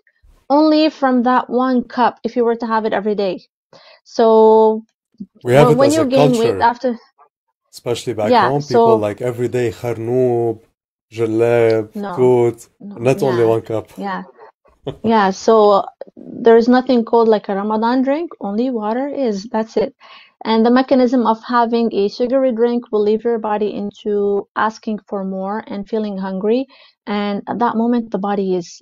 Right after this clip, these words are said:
Speaker 1: is just thirsty. So the sugar level will rise up all of a sudden if you have those drinks. And the brain will send signals into the pancreas and will be asking for more.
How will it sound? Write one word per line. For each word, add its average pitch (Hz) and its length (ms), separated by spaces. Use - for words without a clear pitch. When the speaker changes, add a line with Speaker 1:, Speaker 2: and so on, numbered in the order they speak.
Speaker 1:
is 185 340
just 196 380
thirsty. 196 440
So 196 220
the 202 120
sugar 226 320
level 220 280
will 190 140
rise 202 320
up 202 180
all 202 120
of 202 40
a 208 40
sudden 190 360
if - 140
you 214 80
have 190 220
those 214 240
drinks. 202 400
And 196 340
the 196 60
brain 220 340
will 226 120
send 202 400
signals 220 420
into 214 220
the 208 120
pancreas 247 840
and 202 160
will 202 80
be 196 120
asking 208 440
for 202 120
more. 196 380